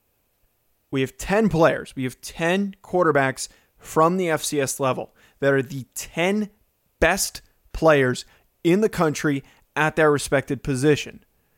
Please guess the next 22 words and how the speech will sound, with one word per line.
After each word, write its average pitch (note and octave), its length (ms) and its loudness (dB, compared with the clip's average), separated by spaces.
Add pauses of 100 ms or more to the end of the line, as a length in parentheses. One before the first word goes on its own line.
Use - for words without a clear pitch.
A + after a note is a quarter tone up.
(140)
However, D#3 640 4
there, D3 220 2
this D#3+ 240 0
is C3+ 160 0
in C3+ 200 0
no F3 160 6
particular F#3 500 -2
order. D#3+ 340 2
We C#3+ 200 -2
did D#3 320 0
not D3+ 260 -2
rank C#3 380 -2
them. F3+ 320 -4 (440)
We D3+ 120 0
just D#3+ 240 0
chose E3+ 420 2
to D#3 400 0 (840)
stay B3+ 240 4
away A3+ 160 6
from F#3+ 180 -2
the D#3+ 80 2
semantics D3 800 0